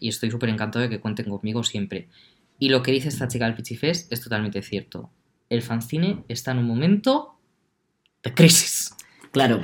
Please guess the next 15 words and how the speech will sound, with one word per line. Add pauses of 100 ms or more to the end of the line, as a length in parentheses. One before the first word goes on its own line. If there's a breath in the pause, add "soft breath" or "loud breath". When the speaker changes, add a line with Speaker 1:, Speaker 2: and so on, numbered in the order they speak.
Speaker 2:
pero
es
que (120)
yo
creo
que
esa
crisis,
aparte
de
la
esta
de
Bellas
Artes,